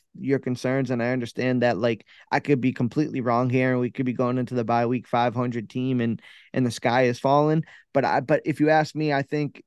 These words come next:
they find a way to win. I'm not gonna say it confidently, but I think it's, like, a twenty-seven to twenty game. You know, I, maybe they pull away late. Maybe, you know, I don't know. It just, I feel like they're gonna get a win. I think they're gonna get to the bye at four and two, which I think a lot of people thought they were probably gonna be around there at this point anyway.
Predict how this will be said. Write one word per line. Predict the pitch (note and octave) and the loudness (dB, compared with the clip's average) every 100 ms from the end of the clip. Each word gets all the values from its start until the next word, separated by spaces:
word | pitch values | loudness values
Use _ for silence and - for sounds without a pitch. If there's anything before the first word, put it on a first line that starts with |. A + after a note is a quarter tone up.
| - | -6
they | C#3 | -4
find | - C#3 D3 | 0 0 2
a | |
way | D3 C#3+ | 2 2
to | |
win. | C3 B2 B2 A#2 | 2 0 -2 -4
I'm | A2+ B2+ | -4 -2
not | B2+ A#2+ | -2 -2
gonna | C3 | -4
say | - C3 | -2 -2
it | - | -2
confidently, | C3+ B2+ B2 C3 C3 | 0 0 -2 -4 -2
but | A#2+ A#2+ | -2 -2
I | |
think | A#2+ B2+ B2 | -2 -4 -4
it's, | B2 | -4
like, | A#2 | -4
a | A2+ | -6
twenty-seven | - B2 B2+ - B2+ B2+ B2 | -6 -4 -4 0 0 2 -2
to | |
twenty | G#2 - B2+ C3 B2+ | -4 -6 -4 -2 -2
game. | B2+ C3 C3 C3 B2+ - - | 0 0 0 0 -4 -12 -2
You | C3 | 2
know, | B2 A#2+ - | 4 4 0
I, | A#2 | -2
maybe | C3 C#3+ C#3+ | -2 0 2
they | C3+ | 2
pull | C3 C#3 C3+ | 2 2 4
away | B2+ A#2+ | 2 2
late. | C3+ C#3+ C#3+ - | 2 4 2 -2
Maybe, | C3 B2+ | -4 -4
you | B2+ - | -4 -6
know, | A#2+ A2+ - - - | -6 -6 -10 -12 -2
I | B2+ | 2
don't | C3 A#2 | 2 0
know. | G2 F#2+ | -2 -2
It | C3 | -4
just, | C3+ - - - - | -6 -10 -14 -20 -2
I | C#3+ | 0
feel | C#3 F3+ | 4 6
like | G3 F#3 | 6 6
they're | F#3 | 2
gonna | F3+ F#3 E3+ | 2 2 2
get | D3+ E3 | 2 2
a | D3+ | 2
win. | C3+ C3 | 0 -2
I | B2 | -2
think | D3 D3+ | -4 -4
they're | D#3 | -4
gonna | D3 D3+ C#3+ | -2 -2 -2
get | C#3+ | -2
to | D#3 | -2
the | C3+ | 0
bye | C3 C3 | 2 2
at | - | -2
four | C3+ C3+ | -4 -4
and | B2 | -4
two, | C#3 | -2
which | C3 C3 | -2 -2
I | A#2+ | -4
think | D#3 C#3 | -4 -2
a | |
lot | A#2 A2+ B2+ | -2 -2 -2
of | |
people | B2+ B2+ B2+ | -2 -4 -4
thought | - B2 B2+ | 0 0 0
they | B2+ | 0
were | B2+ B2 | 0 0
probably | - B2+ B2+ C3+ | 0 2 2 0
gonna | C3+ B2+ | -2 -2
be | B2+ | 0
around | B2 A#2+ C3 | 0 0 0
there | C3 | -2
at | B2 | -4
this | B2 - | -6 -6
point | C#3 C3 | -4 -2
anyway. | B2+ D3 D3 D#3 | -2 0 2 2